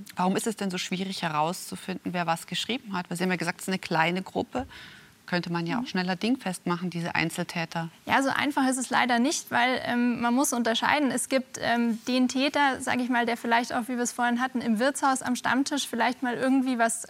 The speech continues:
Speaker 2: raushaut und, ähm, das dann auch im Internet unter einem Klarnamen tut. Aber, ähm, ich sag mal so, die, die, ähm, Eingefleischteren oder die, die das professionell betreiben,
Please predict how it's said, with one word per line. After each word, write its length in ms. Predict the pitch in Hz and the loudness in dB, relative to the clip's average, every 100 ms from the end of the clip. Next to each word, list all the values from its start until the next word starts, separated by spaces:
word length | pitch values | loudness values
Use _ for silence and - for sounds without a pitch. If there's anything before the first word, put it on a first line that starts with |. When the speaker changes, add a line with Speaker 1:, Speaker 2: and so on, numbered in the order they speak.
| 220 | 0
Speaker 2:
raushaut 680 | - 285 - - 294 330 - | 2 4 2 4 4 4 2
und, 320 | - 247 247 - | -2 2 2 0
ähm, 280 | 240 240 233 | 0 0 0
das 180 | 240 - | -2 0
dann 200 | 254 220 | 0 4
auch 200 | 240 - | 2 0
im 180 | 240 220 | -2 0
Internet 460 | 262 277 262 254 240 | 2 2 2 2 0
unter 200 | 240 233 | 0 2
einem 220 | 220 208 | 0 0
Klarnamen 640 | - 190 294 330 330 320 | 4 4 6 2 2 0
tut. 300 | - 320 370 - - - - - - | 0 0 0 -2 -10 -10 -10 -12 -4
Aber, 340 | - 269 277 269 | -2 4 4 4
ähm, 380 | - 240 240 233 - | 4 4 4 2 -2
ich 100 | 233 | -4
sag 180 | - 247 | -2 0
mal 120 | 226 | 0
so, 120 | 240 | 0
die, 240 | 214 220 214 | 0 0 0
die, 260 | 214 208 208 | -2 -2 -2
ähm, 480 | - 233 110 - - - | -4 -4 -4 -4 -4 -2
Eingefleischteren 1040 | - 294 302 - - 269 - 269 254 254 | 2 2 2 2 2 2 0 -2 2 2
oder 180 | 233 220 | 2 0
die, 140 | 220 | 0
die 160 | 220 220 | -2 -2
das 160 | 226 - | -4 -4
professionell 680 | 240 226 226 226 214 233 277 | -4 -2 -2 0 2 2 2
betreiben, 560 | 277 - 262 262 262 | 0 2 4 4 2